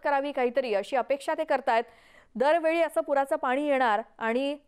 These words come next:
वसवलेला सगळा संसार उद्ध्वस्त करून जाणार, हे खरंच सामान्य नागरिकाला परवडणारं नाही आणि म्हणूनच काहीतरी कायमस्वरूपी उपाययोजना कोकणातल्या या महापुरासाठी करावी, अशीच मागणी या ग्रामस्थांची, या नागरिकांची आहे.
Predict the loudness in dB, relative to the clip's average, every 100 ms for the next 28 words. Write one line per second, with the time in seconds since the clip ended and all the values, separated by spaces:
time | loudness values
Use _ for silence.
0 | _ _ -4 -2 2 4 2 0 -2 -4
1 | -4 -8 -2 0 0 -4 _ _ -4 0
2 | -2 -2 -4 -2 -2 0 0 0 -2 -6
3 | _ -4 -2 0 0 0 0 0 0 -6
4 | -4 -4 -2 -2 0 0 2 0 0 -2
5 | 0 0 0 -2 -2 -4 -6 -12 -4 -2
6 | 0 -2 -2 0 0 2 0 0 -2 -2
7 | -2 -2 -2 -2 -2 -2 -2 -2 0 2
8 | 2 0 -4 -2 -4 -2 -4 0 0 0
9 | -2 -2 0 0 -2 -4 0 0 0 -4
10 | -10 -14 -6 -4 -2 -4 -2 -2 -2 0
11 | 0 0 -4 -4 -8 -8 -4 -2 -2 -2
12 | -2 -2 -2 0 0